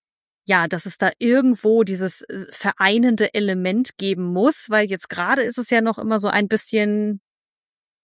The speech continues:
ja, äh, abhängig davon, wie sinnvoll jemand es findet, ob er sich da involviert oder nicht. Also da gibt's ja noch nicht so diesen einen gemeinsamen Kampf sozusagen.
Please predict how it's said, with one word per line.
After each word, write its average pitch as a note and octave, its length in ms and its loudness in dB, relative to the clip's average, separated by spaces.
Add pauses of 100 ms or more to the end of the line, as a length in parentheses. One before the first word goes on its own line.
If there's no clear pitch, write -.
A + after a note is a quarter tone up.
(300)
ja, F3 400 2 (160)
äh, F#3+ 420 2 (340)
abhängig G3 460 0
davon, F#3 540 0
wie F#3 420 -2
sinnvoll F#3+ 500 2
jemand F3+ 240 -2
es - 140 -2
findet, F#3 260 -4
ob - 140 -2
er F3 80 0
sich F3 140 -2
da - 80 -2
involviert F3+ 400 0
oder F3 160 2
nicht. F3 280 2
Also E3+ 260 0
da E3+ 140 2
gibt's F3+ 380 -8
ja F#3+ 80 0
noch F3+ 140 -4
nicht G3 160 -2
so G3 100 -4
diesen F3 300 -6
einen G3+ 380 2
gemeinsamen F#3 1040 0 (1300)
Kampf - 580 -2
sozusagen. D#3+ 800 -6